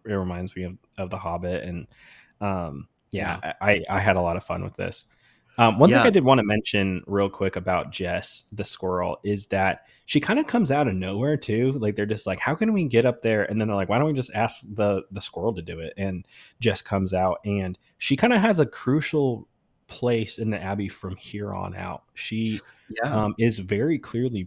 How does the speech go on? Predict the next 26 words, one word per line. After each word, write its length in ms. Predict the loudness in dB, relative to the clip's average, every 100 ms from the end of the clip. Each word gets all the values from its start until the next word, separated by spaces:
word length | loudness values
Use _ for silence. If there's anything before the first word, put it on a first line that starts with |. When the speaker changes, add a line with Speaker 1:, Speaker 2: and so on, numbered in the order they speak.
| -6
Speaker 1:
brave 500 | -2 -2 -2 -8 -8
because 260 | -14 -10 -8
she's, 420 | -6 -6 -8 -10 _ _ _ _ -2
you 100 | -2
know, 140 | -2
climbing 480 | -4 -2 0 0 0
up 180 | -4 -6
this, 260 | -10 -10
this 300 | -12 -10 -10
towering, 640 | -8 -4 -2 -2 -2 -6 -10 _ _ _ -4
um, 500 | 0 2 0 -4 -8 _ -20 2
portion 380 | 2 4 0
of 260 | -2 -4 -8
the, 300 | -6 -4 -6 -6
the 180 | -6 -4
Abbey 280 | -4 -4 -6
to 120 | -8
find, 920 | -10 -6 -4 -4 -6 -8 -12 -20 -20 _ _ -6
uh, 140 | -6 -6 -4
or 200 | 2 2
to 120 | 2
check 360 | -4 0 0 -2
for 180 | -10 -10
the 120 | -6
sword. 420 | -4 -2 -4 -6 _ -20 -20 -12 4
Um, 360 | 6 6 4